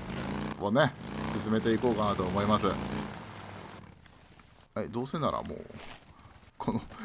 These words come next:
屋根の下に置いとこうよ。雨に当たっても大丈夫なように。はい。行きましょう。ほら、もう忘れたよ、こいつの名前。なんだっけ、友人の名前よ。こいつはディークっていうのを最近覚えた。はい、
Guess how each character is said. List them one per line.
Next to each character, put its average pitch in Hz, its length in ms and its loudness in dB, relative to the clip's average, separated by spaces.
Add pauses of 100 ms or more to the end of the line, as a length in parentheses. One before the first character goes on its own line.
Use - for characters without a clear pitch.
(140)
屋 127 140 4
根 160 60 4
の 92 120 2
下 - 140 2
に 95 60 4
置 90 100 2
い - 20 4
と 107 140 0
こ 98 100 -2
う 78 40 0
よ。 - 120 -6
雨 117 220 2
に 85 60 -4
当 80 80 -2
た 87 80 -2
っ - 40 -8
て - 140 -6
も 78 80 -4
大 78 160 0
丈 82 80 -8
夫 - 80 -8
な 64 80 -6
よ - 80 -8
う - 60 -12
に。 - 40 -16 (100)
は - 120 -8
い。 - 60 -10 (880)
行 117 80 -2
き - 20 0
ま 120 80 4
し 95 40 0
ょ 87 40 0
う。 - 60 -10 (2250)
ほ 113 160 6
ら、 98 120 10
も 151 180 8
う 170 100 12
忘 123 240 8
れ 127 100 12
た 120 140 10
よ、 92 100 6
こ 123 220 8
い 113 40 2
つ 117 140 0
の 110 80 2
名 101 120 2
前。 98 260 2 (680)
な 147 140 2
ん 440 80 -2
だ 220 80 2
っ - 40 -2
け、 98 180 0
友 101 180 4
人 95 220 0
の 95 60 4
名 92 80 2
前 90 200 2
よ。 82 260 0
こ 160 60 2
い 175 60 2
つ - 40 0
は 170 80 6
デ 147 120 0
ィ 180 80 4
ー - 20 4
ク 104 140 0
っ - 20 0
て - 80 -2
い 98 60 4
う - 20 2
の 87 80 0
を 82 40 -4
最 101 180 2
近 101 120 -2
覚 87 220 2
え - 20 -8
た。 62 160 -6 (380)
は 110 60 0
い、 - 40 -8